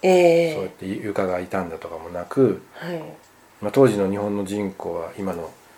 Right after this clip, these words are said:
Speaker 2: 四分の一以下なんですよね。今が一億三千万人と言われてまして、
Speaker 1: ええ。
Speaker 2: 江戸時代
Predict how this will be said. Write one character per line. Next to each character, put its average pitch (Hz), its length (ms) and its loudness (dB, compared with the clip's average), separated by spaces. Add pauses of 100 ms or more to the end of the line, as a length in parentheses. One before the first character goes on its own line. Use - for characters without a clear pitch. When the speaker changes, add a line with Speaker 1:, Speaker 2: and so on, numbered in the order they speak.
(520)
Speaker 2:
四 120 220 -2
分 117 140 0
の 110 80 2
一 107 180 -4
以 107 40 -2
下 95 100 0
な 82 100 -6
ん - 60 -12
で - 40 -20
す - 60 -18
よ 98 80 -8
ね。 117 120 0
今 135 180 8
が 107 80 6
一 117 160 4
億 127 100 8
三 120 240 2
千 120 220 6
万 117 180 2
人 92 120 -4
と 87 100 -16
言 92 100 -8
わ 87 60 -6
れ 90 60 -10
て - 120 -16
ま 92 140 -8
し - 80 -14
て、 120 360 8
Speaker 1:
え 165 460 0
え。 113 40 -10
Speaker 2:
江 107 40 -6
戸 107 80 -4
時 107 140 -8
代 98 240 2